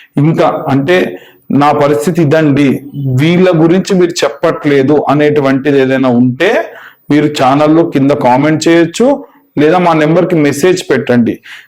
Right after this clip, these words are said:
జాతకానికి సంబంధించిన విషయంలో కూడా గతంలోనే చెప్పాను, <clears throat> date of birth, టైమ్ ఉన్నటువంటి వారు ఎవరైనా సరే నాకు మీరు WhatsApp చేయండి, డీటెయిల్స్ అన్నీ కూడా వస్తాయి.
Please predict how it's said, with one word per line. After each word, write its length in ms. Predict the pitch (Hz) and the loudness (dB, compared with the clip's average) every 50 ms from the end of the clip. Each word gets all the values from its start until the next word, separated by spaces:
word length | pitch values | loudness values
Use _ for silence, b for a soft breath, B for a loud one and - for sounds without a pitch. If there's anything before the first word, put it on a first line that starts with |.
| B B 127 | B B -4
జాతకానికి 1040 | 113 139 139 139 151 170 165 - 185 - - 185 185 185 185 180 175 165 170 175 | 0 0 2 2 2 2 0 0 0 0 2 2 2 2 2 0 0 0 -2 -2
సంబంధించిన 1080 | - - 170 156 160 165 156 151 165 165 165 151 143 156 156 156 151 - - 151 151 | -2 0 0 0 2 2 2 2 2 0 0 0 0 0 0 0 -2 -2 -2 0 0
విషయంలో 640 | 139 131 131 131 - - 156 156 160 160 160 160 151 | 0 0 0 -2 0 0 0 0 2 2 2 2 2
కూడా 560 | - - 131 127 120 127 139 143 139 - - - B B B B B B B - 123 | 2 2 0 2 2 2 2 2 0 0 -2 -6 B B B B B B B -2 -2
గతంలోనే 500 | 127 127 170 165 170 165 170 170 170 170 | -2 0 0 0 2 2 2 2 0 0
చెప్పాను, 680 | 165 165 147 131 - - 151 147 156 180 220 240 - - - - | 0 0 -2 -2 -2 -2 0 0 0 0 0 -2 -4 -6 -6 -4
<clears throat> 40 | - 143 147 | -2 0 0
date 280 | 147 131 139 147 147 156 | 2 2 0 0 2 2
of 120 | 160 165 | 2 0
birth, 460 | 156 151 170 170 165 - - 214 220 - 220 - | 0 0 -2 -2 -2 -2 -2 0 0 0 -2 -2
టైమ్ 220 | 151 156 170 180 180 - - | 0 0 0 0 -2 -2 -2
ఉన్నటువంటి 600 | 165 160 160 165 160 160 156 156 160 147 143 156 | -2 0 0 0 0 0 0 0 -2 -2 -2 0
వారు 180 | 151 151 143 139 | 0 2 2 2
ఎవరైనా 400 | 127 127 135 147 151 151 151 143 | 0 0 0 0 0 -2 -2 -4
సరే 460 | - - 139 131 196 240 302 - - B B B B B B B B - | -2 -2 0 0 2 0 0 -2 -4 B B B B B B B B -2
నాకు 300 | 143 143 147 143 156 156 | 0 0 0 0 0 0
మీరు 220 | 147 147 151 147 143 | 2 2 2 2 2
WhatsApp 540 | 127 123 123 135 147 143 - - 180 - - - 165 | 4 2 2 2 0 0 -2 -2 -4 -4 -4 -2 0
చేయండి, 500 | 160 156 151 151 143 143 151 156 156 B B B B B B - 123 | 0 2 2 0 0 0 0 -2 -2 B B B B B B -4 -2
డీటెయిల్స్ 560 | 123 147 165 170 156 190 190 196 190 190 - | 0 2 2 2 2 2 2 2 2 0 0
అన్నీ 220 | 151 151 156 165 156 | 0 0 0 2 2
కూడా 180 | 160 160 156 | 2 2 2
వస్తాయి. 480 | 147 139 139 - - - 147 143 147 | 2 0 -2 -4 -4 -2 0 0 0